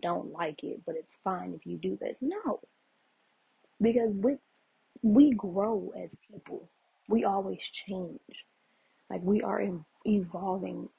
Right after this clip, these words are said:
the more time goes on. So yes, in year one of your relationship, there were certain things that you required. He met everything on that requirement.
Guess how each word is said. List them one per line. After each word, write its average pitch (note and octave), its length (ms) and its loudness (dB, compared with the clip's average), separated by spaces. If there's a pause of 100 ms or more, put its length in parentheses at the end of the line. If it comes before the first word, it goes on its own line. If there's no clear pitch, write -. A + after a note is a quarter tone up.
(160)
the F#3+ 160 0
more F3 440 -4
time - 420 -12
goes E2+ 240 -10 (100)
on. C#3+ 240 -2
So F#3+ 320 -2
yes, G#3+ 280 -4
in F#3 240 -6 (120)
year F#3 220 2
one F3 280 -6
of D4+ 100 -4
your F3+ 140 -4
relationship, F3 560 -8 (420)
there B3+ 120 4
were C4 100 2
certain A3+ 300 -2
things G#3+ 160 -4
that G3 160 -4
you G3 100 0
required. F3+ 500 -6 (100)
He - 260 2
met F3+ 240 2
everything G3+ 320 -4
on G#3 80 -4
that A3 120 -6
requirement. - 500 -6